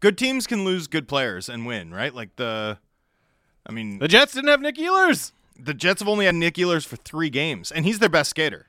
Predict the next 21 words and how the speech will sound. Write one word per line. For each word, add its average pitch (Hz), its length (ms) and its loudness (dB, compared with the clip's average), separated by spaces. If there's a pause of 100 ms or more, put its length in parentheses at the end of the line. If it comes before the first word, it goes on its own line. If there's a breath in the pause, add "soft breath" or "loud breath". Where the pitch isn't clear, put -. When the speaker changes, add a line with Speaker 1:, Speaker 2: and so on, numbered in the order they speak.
(120)
Speaker 1:
Like, 147 160 0
make 233 200 2
no 220 160 4
mistake. 151 440 -2
People, 196 320 -2
people, 208 500 -4 (960)
people 214 360 -4 (300)
use 175 400 -4 (200)
too 180 300 -6
fine 151 340 -2
a 139 80 -2
line 120 280 -2
on 143 140 -2
it, 185 120 -6
and 147 80 -8
they'll 131 100 -2
be 120 100 -4
like, 107 180 -4
"He's, 196 280 -10 (280)
you 151 120 -8
know, 117 180 -6